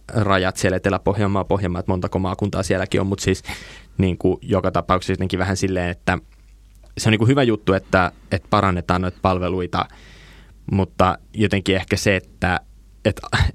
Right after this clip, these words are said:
eihän niille aluevaltuustoille mitenkään automaattisesti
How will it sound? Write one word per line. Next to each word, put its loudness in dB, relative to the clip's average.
eihän 2
niille 0
aluevaltuustoille 2
mitenkään -2
automaattisesti -2